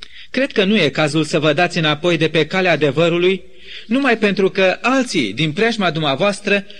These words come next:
nu pot sau nu vor să înțeleagă motivele pentru care ați ales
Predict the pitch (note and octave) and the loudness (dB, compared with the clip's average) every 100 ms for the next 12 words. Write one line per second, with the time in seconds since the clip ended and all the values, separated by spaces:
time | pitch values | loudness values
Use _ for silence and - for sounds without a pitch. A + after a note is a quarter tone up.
0 | - G#3 B3+ B3 C3 F#2 - - - - | -6 -2 0 0 -2 -2 -8 -20 -18 -6
1 | G#3 G#3+ C4 A#3+ A3 G3 E3 E3 D3 G3+ | 0 2 2 2 0 0 -2 0 2 2
2 | F3+ F#3+ D#3 D3+ A#3 G#3+ G#3 F#3+ F#3 F3 | 2 0 0 0 0 0 0 0 -2 -2
3 | F#3 G3+ G3+ F#3+ G#3 G#3+ G#3+ - | -2 -2 -2 0 0 0 0 -2